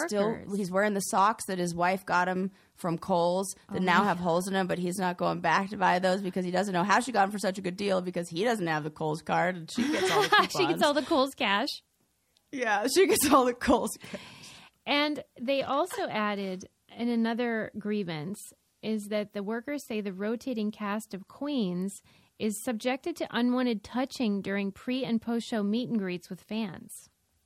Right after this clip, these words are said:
Speaker 2: Like,
Speaker 1: Oh
Speaker 2: get
Speaker 1: my
Speaker 2: a hold
Speaker 1: God.
Speaker 2: of yourselves, idiots.
Speaker 1: Oh,
Speaker 2: I know.
Speaker 1: who is go-, have you ever been to Medieval Times?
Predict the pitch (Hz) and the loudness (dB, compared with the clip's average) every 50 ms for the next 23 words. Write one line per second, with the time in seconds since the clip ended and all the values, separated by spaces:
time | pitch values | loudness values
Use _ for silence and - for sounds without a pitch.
0 | _ _ _ _ _ _ _ _ _ _ - - 208 - _ _ - - 226 202 | _ _ _ _ _ _ _ _ _ _ -14 -14 -14 -14 _ _ -4 -2 0 2
1 | 190 359 427 508 539 508 - 370 330 330 - 254 277 254 240 220 - 233 196 190 | 2 2 4 2 2 0 2 2 2 2 2 0 -2 -2 -2 -4 -4 -6 -6 -6
2 | 180 175 - 190 180 196 202 208 208 196 220 - - - - _ _ _ _ _ | -6 -6 -8 -8 -6 -4 -4 -4 -6 -8 -10 -12 -14 -16 -16 _ _ _ _ _
3 | _ _ _ _ _ _ _ _ _ _ _ _ _ _ _ _ _ _ _ _ | _ _ _ _ _ _ _ _ _ _ _ _ _ _ _ _ _ _ _ _
4 | _ _ _ _ _ _ _ _ _ _ _ _ _ _ - 311 359 403 392 320 | _ _ _ _ _ _ _ _ _ _ _ _ _ _ -6 -4 -2 2 2 4
5 | 202 160 - 330 440 523 587 640 719 659 508 320 247 208 185 - 339 427 480 539 | 4 4 2 2 0 0 0 0 0 0 2 0 0 -2 -2 0 0 2 2 4
6 | 587 622 622 640 - 381 427 494 - - - 330 339 - - - - - 311 285 | 4 2 2 0 2 0 0 0 0 0 0 2 2 2 0 -4 0 2 4 6
7 | 359 523 539 554 320 247 262 269 302 311 311 302 302 330 302 302 311 302 311 294 | 6 6 6 6 4 6 4 6 6 6 6 6 4 2 2 -2 -2 0 0 2
8 | 294 320 339 - - | 2 2 0 -2 -6